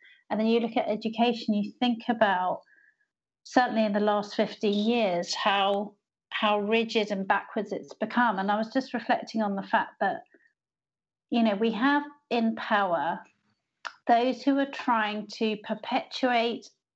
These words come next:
their own narrative around what they think education should be based on their experience thirty, forty, fifty years ago. And, uh, and that's, that's what we're all living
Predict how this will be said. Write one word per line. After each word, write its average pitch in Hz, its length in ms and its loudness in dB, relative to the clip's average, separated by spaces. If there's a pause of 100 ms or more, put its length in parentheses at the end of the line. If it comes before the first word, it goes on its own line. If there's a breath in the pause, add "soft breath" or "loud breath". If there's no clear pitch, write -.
(200)
their 202 260 4
own 233 260 2
narrative 196 680 0
around 190 320 2
what 226 220 4
they 240 180 4
think 214 280 -2
education 190 720 -2
should 202 320 -4
be 170 300 2
based 214 340 2
on 202 120 2
their 196 180 2
experience 160 920 0 (680 loud breath)
thirty, 190 340 4
forty, 190 380 -2
fifty 185 300 0
years 202 280 4
ago. 170 360 -2 (840 loud breath)
And, 220 260 2 (160)
uh, 196 140 2 (160)
and 226 260 4
that's, 254 260 -2 (180)
that's 254 340 0
what 226 160 2
we're 214 200 0
all 202 180 2
living 208 500 0